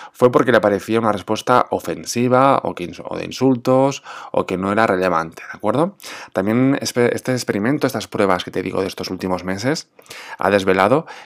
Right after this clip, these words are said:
que el voto negativo se utiliza para que las personas no marquen como el contenido, el contenido que no quieren ver o respuestas que no quieren ver, como te decía, por ofensivo o que simplemente no le gusta ver ese tipo de contenido,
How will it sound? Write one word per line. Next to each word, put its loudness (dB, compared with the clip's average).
que 0
el 2
voto 4
negativo 2
se -2
utiliza 0
para 4
que -2
las 0
personas -2
no 2
marquen 2
como 0
el -2
contenido, 0
el -2
contenido -2
que 0
no 2
quieren 0
ver 4
o 4
respuestas -4
que -6
no -4
quieren -4
ver, -2
como -6
te -4
decía, -2
por -2
ofensivo -2
o -4
que -6
simplemente 0
no 0
le 2
gusta -2
ver 2
ese -6
tipo -2
de 2
contenido, -2